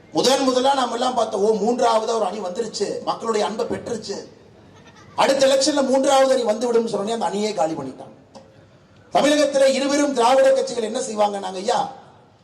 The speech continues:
அந்த இரண்டு பங்காளிகளை தவிர யாரும் ஆட்சிக்கு வரக்கூடாது என்பதிலே தெள்ள தெளிவாக இருப்பார்.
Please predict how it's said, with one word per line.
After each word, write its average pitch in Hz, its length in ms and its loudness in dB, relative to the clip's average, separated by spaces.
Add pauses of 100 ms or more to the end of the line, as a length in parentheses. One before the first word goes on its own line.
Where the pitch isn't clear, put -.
(180)
அந்த 220 220 0
இரண்டு 311 400 2
பங்காளிகளை 269 760 2
தவிர 247 320 2
யாரும் 254 460 2
ஆட்சிக்கு 269 380 -2
வரக்கூடாது 247 560 2
என்பதிலே 220 340 2
தெள்ள 214 260 -4
தெளிவாக 185 380 -2
இருப்பார். 147 360 -8